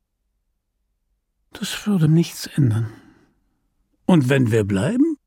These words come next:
„Was? Nochmal acht Jahre mit dir und deinen Groschenheft-Freunden?“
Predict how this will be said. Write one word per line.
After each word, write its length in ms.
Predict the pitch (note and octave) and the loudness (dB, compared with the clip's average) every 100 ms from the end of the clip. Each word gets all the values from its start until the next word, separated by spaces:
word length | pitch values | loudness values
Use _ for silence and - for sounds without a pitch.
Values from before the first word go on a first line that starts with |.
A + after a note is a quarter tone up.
| _ _ _ _ _ - | _ _ _ _ _ -4
„Was? 600 | - - - - - - - - - - _ - | -4 -4 -8 -6 -8 -10 -14 -18 -20 -20 _ 0
Nochmal 420 | F#3 G#3 A3 G3+ | 2 2 2 2
acht 240 | G3 F3+ | 2 0
Jahre 300 | F#3+ F#3 F#3+ | 2 4 4
mit 180 | F3 E3 | 4 2
dir 180 | G3 F#3 | 2 4
und 320 | F#3 D#3+ - | 4 2 0
deinen 360 | F3 E3 D#3+ C3 | 2 4 4 2
Groschenheft-Freunden?“ 1500 | C3+ E3 F3 - F#3+ D3 G3 - - - D#3 E3+ F#3 G3 | 0 0 0 2 2 4 0 -2 -8 0 2 4 4 4